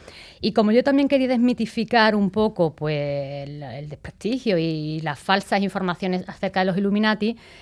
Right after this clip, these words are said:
en el, los primeros capítulos de este libro me voy a la, a los documentos secretos de que eso sí en Estados Unidos nos ganan en eso,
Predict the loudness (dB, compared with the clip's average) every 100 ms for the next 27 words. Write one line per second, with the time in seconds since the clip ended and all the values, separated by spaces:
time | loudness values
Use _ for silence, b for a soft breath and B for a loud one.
0 | B 0 0 2 0 -2 -4 -4 -6 -4
1 | -2 -2 -2 -4 -2 0 2 0 -2 0
2 | 2 2 2 2 4 4 2 2 0 0
3 | 0 -2 -2 -2 -2 -2 0 0 0 0
4 | -2 -2 0 0 0 0 0 0 -2 -2
5 | -2 -2 -2 -2 0 0 0 0 -2 -4
6 | -6 -6 -8 -10 -12 -14 -16